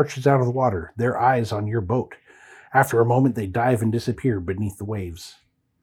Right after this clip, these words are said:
"I have a feeling this is the spot," you say.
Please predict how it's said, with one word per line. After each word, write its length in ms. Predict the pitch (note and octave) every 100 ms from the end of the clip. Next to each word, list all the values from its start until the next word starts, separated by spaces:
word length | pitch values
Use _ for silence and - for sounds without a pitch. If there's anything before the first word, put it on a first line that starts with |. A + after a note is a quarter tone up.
| _ _ _
"I 80 | A2
have 200 | B2+ C3+
a 60 | C#3
feeling 460 | - D#3+ E3+ E3+
this 180 | E3 E3
is 160 | E3+ D#3+
the 100 | D3+
spot," 420 | - C#3+ F#3+ -
you 140 | G#2+
say. 420 | G2 G#2+ A#2 B2